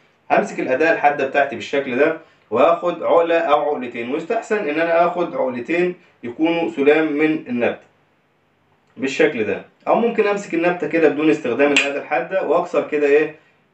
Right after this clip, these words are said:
العقلة بتاعتي، أبدأ أكسرها كده بطريقة إيه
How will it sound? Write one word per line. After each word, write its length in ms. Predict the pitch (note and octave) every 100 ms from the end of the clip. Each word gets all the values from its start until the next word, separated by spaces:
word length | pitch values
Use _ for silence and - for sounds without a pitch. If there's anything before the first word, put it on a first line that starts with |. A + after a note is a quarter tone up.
| A2+
العقلة 360 | A2+ C3 B2+
بتاعتي، 580 | - - C3 - C#3+ - _
أبدأ 300 | B2+ C3 C3
أكسرها 340 | A2+ - B2 A2+
كده 220 | B2+ B2
بطريقة 380 | G#2+ A2 B2 B2
إيه 280 | B2 B2+